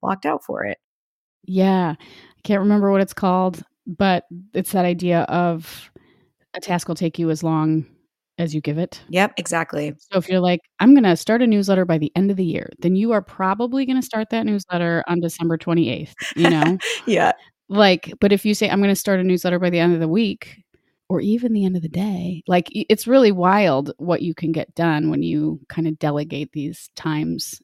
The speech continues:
Speaker 2: and then kind of pay attention to, like, "Oh, okay, every single time I decide to do this task, I never finish it in time. So I'm gonna give myself maybe a little bit more time in the block," or whatever. But just kind of learning how you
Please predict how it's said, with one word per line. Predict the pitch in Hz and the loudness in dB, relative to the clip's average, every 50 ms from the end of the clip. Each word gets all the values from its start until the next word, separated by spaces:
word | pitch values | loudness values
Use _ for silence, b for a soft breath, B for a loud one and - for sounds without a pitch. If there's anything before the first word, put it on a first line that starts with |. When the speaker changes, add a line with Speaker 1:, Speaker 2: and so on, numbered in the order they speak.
| _ - | _ -4
Speaker 2:
and | 165 156 160 | -2 0 0
then | 156 147 147 156 | 2 0 0 -2
kind | - - 151 151 127 | -4 -6 -4 -4 -4
of | 139 - - - - _ b b b b b b b b b b b _ - | -4 -6 -10 -14 -20 _ b b b b b b b b b b b _ -8
pay | - 196 208 208 185 | -2 2 2 4 4
attention | 165 - - - 185 196 - - 175 156 156 | 2 0 0 0 2 2 2 0 0 0 0
to, | - - 151 147 | 0 -2 -2 -2
like, | 147 143 143 143 - - - | 0 0 -2 -2 -2 0 4
"Oh, | 254 262 180 - | 6 6 6 6
okay, | - 180 - 160 117 - - _ - | 4 0 0 -2 -2 -4 -4 _ -2
every | 180 185 196 196 | -2 0 0 -2
single | - 208 196 180 175 170 | 0 0 0 0 0 0
time | - 180 165 156 151 151 | 0 0 2 2 2 2
I | 143 143 | 0 0
decide | - - - - 143 135 127 | -2 -4 -4 -4 -4 -4 -2
to | 143 135 | -4 -4
do | 147 143 | -4 -4
this | 135 147 143 - | -4 -4 -6 -6
task, | - 147 131 123 - - - - | -4 -4 -4 -4 -4 -8 -8 -6
I | 147 151 143 139 | -4 -2 0 0
never | 139 139 151 156 147 143 131 135 | 0 0 0 0 -2 -2 -6 -6
finish | - - 135 135 135 - - | -6 -4 -4 -4 -4 -4 -6
it | - - | -8 -8
in | 143 | -8
time. | - - 101 123 151 | -10 -10 -10 -8 -6
So | - 180 | -2 0
I'm | 185 | 2
gonna | 180 175 160 | 2 2 2
give | - 156 147 | 0 0 -2
myself | 143 107 - - 95 - - - | -2 -2 -2 -4 -6 -8 -8 -8
maybe | 107 90 - - - - - _ _ _ _ _ _ _ _ _ - | -10 -10 -8 -8 -10 -12 -12 _ _ _ _ _ _ _ _ _ 0
a | 185 | 2
little | 185 185 190 180 175 165 | 4 4 4 4 4 2
bit | 151 - - | 2 0 0
more | 143 151 139 127 - - _ | 0 0 0 0 -2 -4 _
time | - - - 120 117 | -6 -4 -2 -2 -2
in | 113 117 | -2 -4
the | 107 - | -4 -4
block," | - 107 87 113 - - - - - - | -4 -4 -4 -4 -6 -10 -16 -20 -14 -10
or | - 139 | -8 -4
whatever. | 135 123 98 - - - - - | -2 -2 -2 -4 -4 -8 -8 -6
But | - 156 151 - | -4 -4 -2 -2
just | - 190 - - | -2 -2 0 2
kind | 196 220 208 | 2 2 2
of | 185 165 | 2 0
learning | 170 165 180 190 208 214 180 160 156 | 0 0 0 2 2 2 2 0 0
how | 135 156 151 | 0 -2 -2
you | 156 165 143 143 - | -2 -2 -4 -4 -6